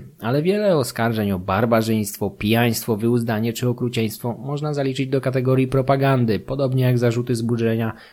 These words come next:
trzydziestu dwóch miast na Półwyspie Chalkidyckim, gdy archeologia potwierdziła jedynie jedną dziesiątą z tego.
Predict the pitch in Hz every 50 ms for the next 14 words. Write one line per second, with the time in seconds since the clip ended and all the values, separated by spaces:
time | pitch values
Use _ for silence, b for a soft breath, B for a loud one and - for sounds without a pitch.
0 | B B - - - 127 123 123 131 127 123 127 - - 123 107 110 117 120 113
1 | - 117 123 120 120 117 - - - 113 107 - 117 113 110 117 117 110 - 117
2 | 104 - - 127 127 123 - 117 110 120 120 113 - - 123 120 120 120 B B
3 | B B B B - 110 107 110 110 113 - _ _ _ _ _ - 110 107 117
4 | 123 127 131 127 127 127 127 123 123 120 123 120 120 - - _ - - 123 123
5 | - 117 98 92 95 101 98 98 98 98 - _ - 107 107 104 95 98 92 90
6 | 92 90 90 - _ _ - 98 101 110 107 101 98 98 107 107 101 98 98 95
7 | - - 87 80 82 85 90 87 - - 101 90 85 76 -